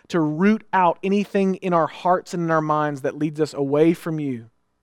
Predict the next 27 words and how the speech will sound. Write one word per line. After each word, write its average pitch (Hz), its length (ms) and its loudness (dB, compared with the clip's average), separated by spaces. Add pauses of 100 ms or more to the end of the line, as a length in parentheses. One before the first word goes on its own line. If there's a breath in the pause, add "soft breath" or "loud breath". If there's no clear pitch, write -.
(320)
to 147 100 -8
do 160 280 4
away 180 320 8
with 170 180 -2
those 156 220 0
false - 400 0
teachings, 147 420 -6
those 143 160 0
false - 380 -2
doctrines, 143 440 -4
those 143 240 0
untrue 175 640 0
ideas, 139 560 -2 (320 soft breath)
and 170 160 0
instead 165 440 2
fill 190 360 6
our 180 160 4
minds 170 480 0
and 160 80 -2
our 151 80 0
hearts 156 560 -2 (440)
with 139 120 -6
the - 60 -16
truth - 380 -6
of 123 100 -10
your 120 100 -8
word. 110 380 -12